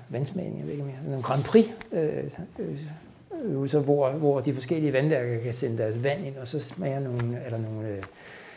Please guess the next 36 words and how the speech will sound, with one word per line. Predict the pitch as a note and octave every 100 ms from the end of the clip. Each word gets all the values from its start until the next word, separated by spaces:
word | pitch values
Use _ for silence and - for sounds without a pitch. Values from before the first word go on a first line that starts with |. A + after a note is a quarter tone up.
| -
en | - B2
sommelier | B2 B2 A#2+ A#2 C#3+ C#3+ C#3
eller, | C3+ A2 G#2 A2+
eller | A#2 G#2+
andre | A2+ C#3+ - - E3
trænede | - B2+ C3 D#3 C#3+ A#2
smager, | A#2+ A2 C#3 A#2+
smager | A2 B2
på |
de | B2+ B2
forskellige | - C3 A2
vand, | A#2 F#3+
og |
så | -
udnævner | D#3 C3 C#3+ A#2+
de | B2
en | A#2 A#2+
til | B2+ A#2+ - - - -
årets | A2+ D#2+ - -
bedste | - - B2+
vand. | A2 - D3 D3+ - A2+ F3
Altså, | A#2 A#2 - - - - - -
og | - C3+
vi, | F#3 F3+ - - _ _ -
vil | F#3
jeg | C#3 C#3+
tro, | - F#3 - - -
øh, | D#3 C3+ C3 -
er | A2
rigtig | C#3 D3+
glade | A#2+ C#3 G3+
for | A3 E3+
vores | A#2 G2+ F#2 - - _ _
vand. | - - - - - _ - - - B2+
Lokale | A2 - C#3 C3+
vand. | G#2+